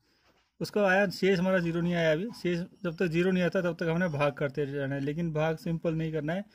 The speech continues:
अब हमने क्या करना है, नब्बे से हमने भाग देना है एक सौ पैंतीस को, यानी कि एक सौ पैंतीस हमने यहाँ लिखना है, नब्बे का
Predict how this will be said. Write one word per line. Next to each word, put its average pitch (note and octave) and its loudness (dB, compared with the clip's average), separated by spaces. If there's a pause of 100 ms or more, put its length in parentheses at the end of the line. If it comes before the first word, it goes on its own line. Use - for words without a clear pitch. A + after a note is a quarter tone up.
(300)
अब D#3 0
हमने F3 0
क्या F3 2
करना D#3+ 0
है, A3 -2 (600)
नब्बे D#3+ 2
से G3 0
हमने F#3+ 2
भाग D#3 2
देना D3+ 0
है F3+ 0
एक D3+ -4
सौ F#3 -2 (360)
पैंतीस D3 -2
को, C#3 -8 (160)
यानी D3 -4
कि F3+ -8
एक D#3+ -8
सौ E3 -8
पैंतीस D#3+ -6
हमने D3+ -4
यहाँ E3+ -2
लिखना E3+ -2
है, E3+ -6 (600)
नब्बे D#3+ -2
का G#3+ -4